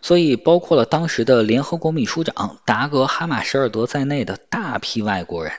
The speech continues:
亲眼目睹了事件的全过程。然后随着这些事件的目击者们返回自己的国家，波兰军队的暴行也就传遍了全世界，国际舆论自然是一片哗然。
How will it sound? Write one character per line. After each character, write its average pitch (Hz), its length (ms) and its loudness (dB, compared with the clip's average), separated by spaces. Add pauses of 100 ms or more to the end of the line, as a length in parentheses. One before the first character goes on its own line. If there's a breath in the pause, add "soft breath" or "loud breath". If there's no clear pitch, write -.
(120)
亲 - 420 -2
眼 92 220 -4
目 98 240 -6
睹 76 160 -10
了 - 100 -8
事 - 320 -6
件 92 160 -6
的 82 80 -8
全 80 320 -6
过 117 220 -4
程。 - 120 -18 (920 soft breath)
然 120 160 2
后 160 160 4
随 147 160 6
着 151 80 6
这 143 140 4
些 143 120 6
事 135 240 0
件 123 140 4
的 127 80 4
目 120 220 0
击 131 120 -2
者 110 160 0
们 90 200 -6
返 90 220 -6
回 104 120 -8
自 107 200 -8
己 90 120 -10
的 - 60 -18
国 92 240 -8
家， 120 240 -2 (180)
波 160 220 4
兰 147 180 0
军 151 220 -4
队 131 120 -2
的 135 80 -2
暴 - 360 -6
行 - 380 -4
也 101 100 -4
就 - 140 -12
传 - 360 -10
遍 101 160 -4
了 - 100 -10
全 - 280 -10
世 101 140 -6
界， 101 160 -8 (380 soft breath)
国 110 300 -2
际 123 220 -2
舆 101 240 -8
论 147 240 0
自 - 160 -10
然 85 100 -8
是 92 140 -8
一 92 360 -16
片 - 220 -6
哗 - 240 -14
然。 - 180 -16